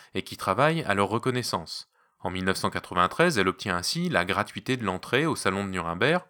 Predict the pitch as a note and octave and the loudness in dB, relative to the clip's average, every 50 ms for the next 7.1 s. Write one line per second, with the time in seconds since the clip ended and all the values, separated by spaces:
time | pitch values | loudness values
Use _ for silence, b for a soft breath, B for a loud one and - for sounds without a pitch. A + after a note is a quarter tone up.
0 | _ - - - - D#3 D#3 - D3+ C3+ B2+ C3 B2 B2+ A#2 F2+ E2 - _ _ | _ -16 -14 -8 -6 -4 -4 -2 -2 -4 -2 -2 -2 -2 -4 -4 -6 -12 _ _
1 | _ _ _ _ _ _ _ _ - G2+ F#2 E2 F#2+ F2+ F#2+ F#2 - - D#3 F3 | _ _ _ _ _ _ _ _ -6 -6 -6 -4 -4 -6 -6 -4 0 2 4 4
2 | F#3 - - - B B B B B B - G2 F2 E2+ E2+ E2 E2+ A#2 C3+ E3+ | 2 0 -8 -20 B B B B B B 2 4 6 6 4 4 4 2 2 2
3 | - - - - - b b b b b G#2 G2 G2 - - - C#3 D3 D#3 C3+ | 2 0 -4 -4 -4 b b b b b 0 0 0 0 0 2 2 4 2 2
4 | - F#2 F#2 F2+ - - F#2+ F#2 F#2+ G#2+ A2+ A2+ C3+ D#3 E3 C3+ G2+ F#2+ F2+ G2 | 2 0 0 0 -2 -2 -2 0 2 2 2 2 2 2 0 -2 -4 -6 -6 -6
5 | G#2+ G#2 G2 G2 A2 B2+ B2 - - F2+ F2 G#2 G2+ G2 A#2+ D#3 - - - - | -4 -2 0 0 -2 -2 -6 -8 -10 -10 -8 -8 -8 -8 -8 -10 -10 -12 -14 -8
6 | - F#2+ F#2 F#2+ F#2+ F#2 - - - A#2+ - - A#2 G#2 F#2 G2+ - - - - | -4 -4 -4 -2 -4 -6 -6 -4 -6 -6 -4 -4 -2 0 0 0 0 -2 -6 -8
7 | - | -10